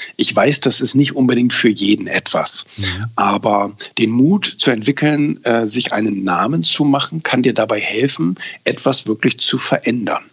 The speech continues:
Speaker 1: Ähm, oder deine Leidenschaft eben auf ganz großer Bühne, äh, umsetzen zu können. Also nimm zum Beispiel die Daniela Katzenberger, die in dem Kapitel
Speaker 2: Mhm.
Speaker 1: für dieses Thema Marke steht,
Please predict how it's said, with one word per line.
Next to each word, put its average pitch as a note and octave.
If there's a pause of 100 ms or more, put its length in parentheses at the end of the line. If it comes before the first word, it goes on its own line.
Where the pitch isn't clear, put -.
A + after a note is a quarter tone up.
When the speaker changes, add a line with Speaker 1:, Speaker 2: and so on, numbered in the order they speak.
(500)
Speaker 1:
Ähm, F#2+ (120)
oder F3
deine A#2+
Leidenschaft A#2
eben A#2+
auf A#2
ganz A#2+ (260)
großer C3
Bühne, B2+ (840)
äh, F2+
umsetzen -
zu -
können. -
Also A2+
nimm C3+
zum B2+
Beispiel A#2+
die A#2
Daniela A2
Katzenberger, D3+
die C3
in G#2+
dem G#2+
Kapitel A2+
Speaker 2:
Mhm. F#2+
Speaker 1:
für F#2+
dieses G#2
Thema A#2 (220)
Marke G2
steht, -